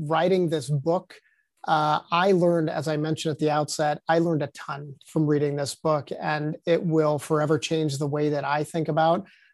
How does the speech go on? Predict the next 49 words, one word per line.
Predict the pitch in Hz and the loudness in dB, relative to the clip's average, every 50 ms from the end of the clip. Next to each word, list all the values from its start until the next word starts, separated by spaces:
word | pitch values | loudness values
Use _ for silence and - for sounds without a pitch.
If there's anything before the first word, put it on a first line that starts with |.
| _ _ - | _ _ -2
our | - 160 156 | -2 -2 0
country's | - - 156 160 - - 165 156 - - | 0 -2 -2 -2 2 4 2 2 2 0
history, | 160 143 - - 175 160 151 156 156 151 156 160 - | -2 -4 -4 -2 -2 0 2 4 2 2 2 0 -2
about | 156 147 143 139 143 | -4 -2 -2 -2 -2
immigration | 147 147 147 143 156 156 156 151 - - 151 | -4 -6 -4 0 2 2 2 2 2 -2 -4
history, | 151 147 - - 151 151 151 | -4 -4 -4 -4 -4 -4 -4
and, | 151 156 165 - - | -4 -6 -8 -6 -6
and, | 160 151 151 151 160 - - - | -4 -4 -4 -4 -6 -8 -8 -6
and | 156 156 156 | -4 -2 -2
the | 151 160 | 0 2
way | 170 180 175 | 2 2 4
that | 170 156 | 2 2
I | 156 151 147 | 2 0 0
think | 143 - 160 143 - | -2 -4 -6 -4 -2
about | 147 151 151 151 151 - _ - | -2 0 0 0 0 -4 _ -12
the | 165 | -10
contemporary | - - 147 143 - 151 139 - 151 147 143 139 | -6 -4 -4 -4 -4 -6 -6 -4 -6 -6 -6 -6
period. | - - 151 147 147 143 147 143 143 - | -6 -4 -4 -2 -2 -2 -4 -6 -6 -6
So | - 151 | -4 -2
I | 147 156 | -2 0
want | 156 165 156 143 - - | 0 0 -2 -4 -6 -6
to | - 147 147 143 _ _ _ _ _ _ _ - | -6 -6 -6 -6 _ _ _ _ _ _ _ 2
personally | - 254 294 - - 214 185 165 156 | 4 4 4 4 0 0 2 2 2
thank | 156 160 156 151 147 - | 2 0 -2 -2 -2 0
you, | 165 160 | 0 0
and | 156 160 | 0 0
I | 160 | 0
want | 170 180 175 170 | 0 0 0 -2
to | |
thank | 160 - 170 175 170 190 | -2 0 0 2 4 4
you | 170 | 4
on | 160 151 | 4 4
behalf | 160 151 - 156 170 170 147 170 | 2 0 0 -2 -6 -6 -4 -4
of | 160 156 | -4 -4
all | - - 180 202 214 | 0 2 2 4 4
of | 196 160 | 2 0
the | 165 165 | 0 0
people | 185 180 170 175 156 | -2 0 0 0 0
who | 160 156 | 0 0
get | 180 165 - | 0 -2 0
to | 175 160 | 0 0
read | 165 185 220 214 175 | 0 2 2 2 2
your | 170 160 | 2 2
book, | 143 139 151 147 143 - _ _ - _ _ - - | 2 2 -2 -2 -4 -4 _ _ -20 _ _ -6 0
and | 175 185 | 0 0
everyone | - 208 190 190 220 208 180 185 180 175 | 4 4 6 8 8 8 8 6 4 4
should | 170 - - 208 196 170 | 2 2 2 4 4 4
go | 156 180 156 151 | 4 2 0 0
out | 151 170 - | 0 -2 -4